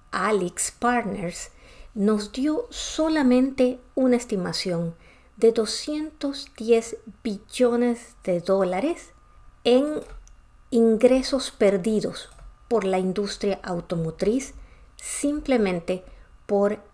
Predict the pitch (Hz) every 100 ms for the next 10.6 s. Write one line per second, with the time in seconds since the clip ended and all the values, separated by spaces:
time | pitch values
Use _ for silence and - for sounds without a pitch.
0 | _ - 180 175 - 190 185 175 190 190
1 | - - 165 165 165 - 175 - - -
2 | - - - - - - - - - -
3 | - - - 240 254 233 208 185 170 180
4 | 175 190 202 - - - - 190 175 185
5 | 185 185 180 185 185 196 254 262 226 -
6 | - 202 196 - 214 208 214 202 208 208
7 | 214 208 208 202 - - - - _ 190
8 | 185 - 185 180 180 - 185 180 175 170
9 | - 190 190 190 170 165 175 170 - 175
10 | 165 180 170 180 170 180